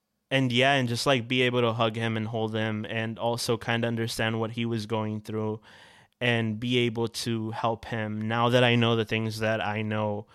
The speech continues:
like, I don't know. And, like, there's this one thing that he liked, that we both liked doing, and,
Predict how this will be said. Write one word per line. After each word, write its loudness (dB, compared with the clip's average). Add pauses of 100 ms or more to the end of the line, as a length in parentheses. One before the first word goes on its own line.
(300)
like, -6 (140)
I 4
don't 0
know. -4
And, 0
like, 0 (280)
there's 4
this -2
one 2
thing 0
that 2
he 0
liked, -2
that 4
we 2
both 4
liked 0
doing, 0
and, -4